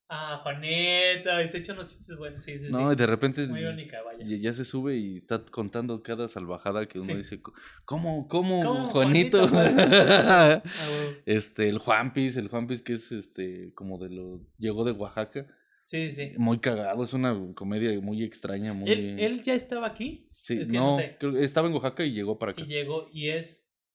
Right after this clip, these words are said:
Speaker 1: nuevo, pues, por así decirlo.
Speaker 2: No, nuevo acá.
Speaker 1: Ah, fíjate, es que yo lo veo como muy,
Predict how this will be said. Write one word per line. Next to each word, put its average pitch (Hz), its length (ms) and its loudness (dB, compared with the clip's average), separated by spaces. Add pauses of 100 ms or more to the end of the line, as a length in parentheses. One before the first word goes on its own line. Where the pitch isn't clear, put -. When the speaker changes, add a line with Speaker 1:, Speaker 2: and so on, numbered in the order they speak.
(180)
Speaker 1:
nuevo, 156 420 -6
pues, - 400 -12
por 131 120 -14
así 139 100 -14
decirlo. 123 200 -4
Speaker 2:
No, 113 80 2
nuevo 131 260 4
acá. 110 260 -4 (140)
Speaker 1:
Ah, 196 180 -6
fíjate, 214 500 -2
es 185 120 -2
que 208 80 -14
yo 247 100 -4
lo 247 100 0
veo 247 140 -2
como 202 220 -2
muy, 190 880 -4